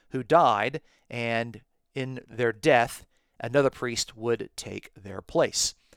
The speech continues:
But since Jesus is going to live forever, there's no need for a priest to come along after Jesus to take his place. He's never going to die. So the fact that Jesus is a priest forever indicates that Jesus now possesses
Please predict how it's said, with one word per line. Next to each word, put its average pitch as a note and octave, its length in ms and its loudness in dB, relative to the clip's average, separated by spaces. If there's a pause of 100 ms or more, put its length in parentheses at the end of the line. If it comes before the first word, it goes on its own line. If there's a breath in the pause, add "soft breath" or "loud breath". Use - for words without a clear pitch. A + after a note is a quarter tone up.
But A#2+ 120 -8
since - 160 -10
Jesus A#2+ 440 -6
is - 160 -10
going A#2 180 -4
to A2 100 -10
live A2 160 -6
forever, D3 440 0 (420)
there's A2 180 -10
no C3 120 0
need D#3+ 380 -2 (160)
for B2 280 -2
a A#2+ 100 -2
priest - 340 -8
to - 60 -12
come A#2+ 160 -8
along G#2+ 300 -4
after G#2 240 -8
Jesus G2+ 520 -10 (220 soft breath)
to C3+ 100 -10
take G2+ 220 -10
his B2+ 140 -6
place. - 420 0 (160)
He's A2+ 200 -12
never A#2+ 160 -6
going F#3 240 0
to A#2 80 -12
die. G#2+ 240 -6 (1040)
So - 120 -18
the B2 60 -12
fact F3+ 220 4
that F3 100 0
Jesus D#3+ 260 -4
is C#3+ 100 -2
a B2 40 -6
priest - 340 -8
forever A#2+ 540 -4 (220 soft breath)
indicates D3 480 -4
that C3 100 -6
Jesus B2 420 -8
now C3+ 380 2
possesses A#2 880 -4